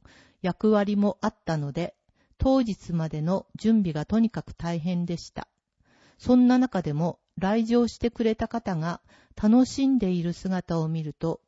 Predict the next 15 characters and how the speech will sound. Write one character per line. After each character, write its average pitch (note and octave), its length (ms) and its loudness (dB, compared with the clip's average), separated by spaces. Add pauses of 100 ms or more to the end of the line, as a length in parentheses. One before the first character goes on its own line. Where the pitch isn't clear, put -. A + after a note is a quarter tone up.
自 - 180 -10
然 A#3 280 2
と - 260 0 (140)
嬉 G#3+ 260 0
し B3 140 -2
い A3 40 -4
気 - 160 -8
持 D#3+ 140 -4
ち - 160 -8
に D#3 140 -4
な D3+ 100 -6
り D#3 120 -6
ま D#3 120 -6
し - 160 -16
た。 - 160 -12